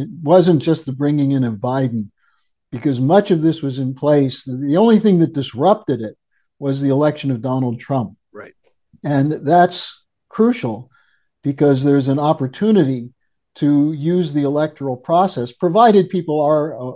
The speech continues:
Speaker 1: awake. And by the way, Sean, something you said was quite interesting. The woke movement is waking up normal Americans.
Speaker 2: Big time.
Speaker 1: Because, because it's so bizarre
Speaker 2: Well,
Speaker 1: what
Speaker 2: big
Speaker 1: they're
Speaker 2: time. Look
Speaker 1: trying
Speaker 2: at
Speaker 1: to
Speaker 2: Bud
Speaker 1: push.
Speaker 2: Light. Look at the Bud Light boycott.
Speaker 1: <laughs>
Speaker 2: Anheuser-Busch
Speaker 1: Yeah.
Speaker 2: is in a panic. And guess what?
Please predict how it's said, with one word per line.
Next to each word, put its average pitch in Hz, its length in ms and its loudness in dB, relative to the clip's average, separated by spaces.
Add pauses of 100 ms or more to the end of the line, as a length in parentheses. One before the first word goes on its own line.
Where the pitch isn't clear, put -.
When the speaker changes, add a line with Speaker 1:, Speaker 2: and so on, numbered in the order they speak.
Speaker 1:
awake. 131 540 -2 (320)
And 156 80 -2
by 185 120 8
the 196 100 6
way, 165 180 6
Sean, 165 320 -2
something 185 260 0
you 165 120 0
said 156 240 -2
was 123 100 -8
quite 139 240 -4
interesting. 147 600 -8 (260)
The 139 100 2
woke 208 340 4
movement 160 600 0 (440)
is 143 200 -2
waking 180 440 4
up - 300 0 (220)
normal 160 500 0
Americans. 143 800 -4 (160)
Speaker 2:
Big 208 120 -2
time. 101 280 -12
Speaker 1:
Because, 147 360 -2 (280)
because 170 440 -2
it's 160 160 0
so 185 180 4
bizarre 143 760 2 (100)
Speaker 2:
Well, 202 80 2
Speaker 1:
what - 60 0
Speaker 2:
big 294 80 -2
Speaker 1:
they're 269 120 0
Speaker 2:
time. 202 120 0
Look 233 140 2
Speaker 1:
trying 277 100 -2
Speaker 2:
at - 60 -10
Speaker 1:
to 262 60 2
Speaker 2:
Bud 277 60 4
Speaker 1:
push. 269 80 0
Speaker 2:
Light. 254 240 -2 (240)
Look 415 220 0
at 403 100 -8
the 330 80 0
Bud 262 240 0
Light 240 300 -4
boycott. 196 600 -2
Speaker 1:
<laughs> - 240 -18
Speaker 2:
Anheuser-Busch 269 840 0
Speaker 1:
Yeah. 233 80 -4
Speaker 2:
is 190 80 -8
in 202 120 -2
a 180 60 -4
panic. 240 540 -8
And 147 120 -10
guess 151 280 -4
what? 240 240 -6